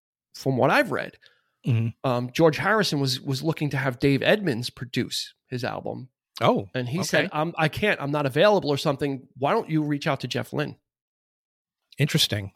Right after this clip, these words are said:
Speaker 1: Yeah.
Speaker 2: Did
Speaker 1: Yeah.
Speaker 2: not know
Speaker 1: So,
Speaker 2: that.
Speaker 1: so I think his work with Dave Edmunds might have kind of laid the ground, the, the really, like, the early, you wanna talk about, like, digging the foundation. I think this was, like, the shovel work <laughs> that, that they did when, when, when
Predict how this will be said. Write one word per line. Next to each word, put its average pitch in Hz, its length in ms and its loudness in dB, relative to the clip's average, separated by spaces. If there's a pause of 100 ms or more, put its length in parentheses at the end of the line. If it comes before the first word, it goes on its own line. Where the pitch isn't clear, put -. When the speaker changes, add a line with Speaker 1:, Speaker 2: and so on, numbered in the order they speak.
(180)
Speaker 1:
Yeah. 175 160 6 (560)
Speaker 2:
Did 117 100 -4
Speaker 1:
Yeah. 156 80 2
Speaker 2:
not 131 120 0
know 147 120 4
Speaker 1:
So, 151 60 4
Speaker 2:
that. - 180 0
Speaker 1:
so 156 100 2
I 151 60 4
think 151 180 -2
his 139 140 -2
work 165 240 0
with 131 240 -6
Dave 156 240 0
Edmunds 143 560 0 (1040)
might 160 320 4
have 143 120 -2
kind 156 200 0
of 135 100 -2
laid 160 280 2
the 139 60 -4
ground, 170 580 2
the, 143 160 2
the 139 140 0
really, 190 400 2
like, 147 180 -2
the - 140 0
early, 220 240 6
you 151 100 2
wanna 170 140 4
talk 170 120 0
about, 139 200 2
like, 139 160 -2
digging 156 300 4
the 135 60 2
foundation. 143 600 2
I 135 80 2
think 143 180 -2
this 175 140 -4
was, 175 120 0
like, 139 160 -4
the 135 60 -6
shovel 180 420 2
work 120 180 -4
<laughs> - 160 -6
that, 143 140 -10
that 196 160 0
they 170 120 0
did 143 240 -4
when, 147 140 -2
when, 156 200 -2
when 147 80 0